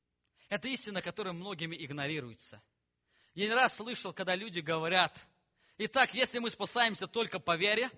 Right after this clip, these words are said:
не по нашим делам, если наши дела не влияют на наше спасение, это что значит? Живи, что хочешь, делай? Живи, э, живи, м, по произволу своего собственного ума?»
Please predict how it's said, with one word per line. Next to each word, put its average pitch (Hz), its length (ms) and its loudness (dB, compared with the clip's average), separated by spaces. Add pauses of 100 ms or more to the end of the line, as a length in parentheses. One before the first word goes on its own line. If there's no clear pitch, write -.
(400)
не 202 120 0
по 233 120 2
нашим 220 340 6
делам, 185 440 2 (380)
если 262 200 -2
наши 254 300 2
дела 214 300 6
не 214 140 2
влияют 220 500 4
на 208 100 0
наше 220 260 4
спасение, 233 560 2 (200)
это 247 180 4
что 277 220 0
значит? 185 440 0 (720)
Живи, 240 300 2
что - 160 -2
хочешь, 202 320 -2
делай? 196 340 2 (960)
Живи, 262 420 0
э, 214 160 -4
живи, 226 540 0 (380)
м, 180 380 -12
по 240 100 4
произволу 254 560 2
своего 240 280 -2
собственного 214 500 -4
ума?» 233 420 2